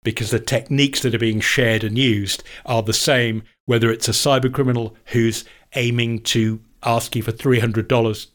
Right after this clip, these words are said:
to unransomware your files, or whether it's someone who wants three million dollars, the side effects are the same. You've still lost your files. You still need to get your business going again,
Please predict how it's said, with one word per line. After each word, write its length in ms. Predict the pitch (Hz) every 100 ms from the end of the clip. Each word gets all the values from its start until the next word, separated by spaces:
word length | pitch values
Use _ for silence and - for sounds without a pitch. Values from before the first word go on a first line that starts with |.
| _ -
to 120 | - -
unransomware 800 | 147 120 123 120 110 110 107 104
your 140 | 101
files, 680 | - 156 123 101 113 117 - - _ _ _
or 120 | 113 107
whether 240 | 110 113
it's 140 | 127
someone 280 | - 127 117
who 80 | 113
wants 360 | 110 110 120 - _ _
three 300 | - 135 131
million 560 | 127 147 135 117 110 104
dollars, 560 | 101 95 107 - - _ _ _ _ _ _ _ _ _ -
the 80 | 101
side 340 | - 180 143
effects 380 | 107 - 107 -
are 40 | 107
the 100 | 95
same. 380 | - 120 87 92 _ _ _ _ _ _
You've 100 | 110
still 220 | - 170
lost 380 | 123 127 123 -
your 80 | 143
files. 800 | - 135 123 95 98 - - - _ _ _ _ _
You 80 | 110
still 260 | - 151
need 200 | 123 123
to 80 | -
get 180 | 107 110
your 100 | 110
business 420 | - 117 117 104
going 300 | - 104 101
again, 360 | 98 104 98